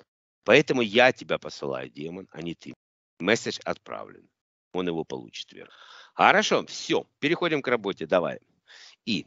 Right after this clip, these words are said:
я даю команду на счет три. В каждом угле, на каждый угол этой квартиры сжигают любую или высоковибрационную сущность, которая попробует войти в эту квартиру.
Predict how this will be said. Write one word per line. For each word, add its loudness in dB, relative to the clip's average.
я 4
даю 0
команду 0
на 2
счет -4
три. -4
В -12
каждом 4
угле, -4
на 0
каждый 2
угол -10
этой -4
квартиры -14
сжигают -2
любую -4
или 2
высоковибрационную -2
сущность, 0
которая 4
попробует 4
войти 2
в -2
эту -4
квартиру. -16